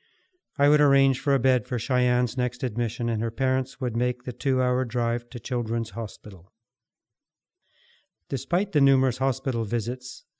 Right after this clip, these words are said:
admissions, and episodes of life-threatening infections, Cheyenne remained full of spunk and laughter.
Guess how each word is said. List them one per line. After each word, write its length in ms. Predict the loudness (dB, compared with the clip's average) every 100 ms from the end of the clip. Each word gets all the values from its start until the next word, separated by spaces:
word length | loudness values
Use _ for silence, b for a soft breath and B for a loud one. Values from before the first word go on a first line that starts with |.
| -8
admissions, 580 | -2 -2 -2 -4 -4 -6
and 160 | -6 -4
episodes 480 | -4 -4 -2 -2 -2
of 120 | -2
life-threatening 680 | -2 -4 -6 -6 -4 -2
infections, 720 | -2 -4 -6 -8 -8 -8 -8 -16 b b b b
Cheyenne 500 | -2 0 2 2 2
remained 460 | 2 2 2 -2
full 240 | -2 0 0
of 80 | -2
spunk 440 | -2 0 0 -2
and 140 | -2
laughter. 500 | 0 -2 -4 -10 -14